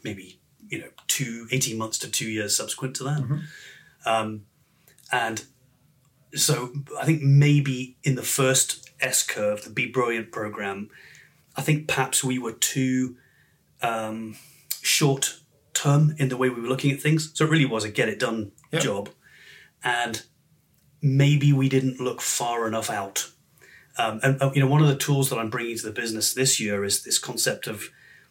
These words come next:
Speaker 1: we call it the ambidextrous organization, where you've got leaders who both sort of exploit the core capabilities of the business, who get the job done every day, produce the results,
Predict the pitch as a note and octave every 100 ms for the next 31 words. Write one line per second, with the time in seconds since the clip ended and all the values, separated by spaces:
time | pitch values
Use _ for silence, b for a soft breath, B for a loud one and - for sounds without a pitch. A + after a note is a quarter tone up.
0 | B - A#2+ B2+ A#2+ A#2 B2 A#2+ A#2 A#2
1 | A2+ - - A#2 - - A#2+ A#2+ A2+ A2+
2 | A#2+ A2+ - G#2 G#2 G#2+ A2 C3 B2 A#2+
3 | B2+ B2 A2+ A2 - A2+ A2 G#2+ B B
4 | B B2 A#2 - - b b - B2+ G#2+
5 | B2 - - C3+ C3+ - C#3 C3 A#2+ B2
6 | A#2 B2+ B2 C3+ A2+ G#2 C3 A#2 A2 A#2
7 | A2 C3 - C3 A#2 A#2+ A2+ A2+ G#2+ G#2+
8 | A2+ G#2+ - B2+ A#2 A#2 G2+ G2+ A2 G#2+
9 | -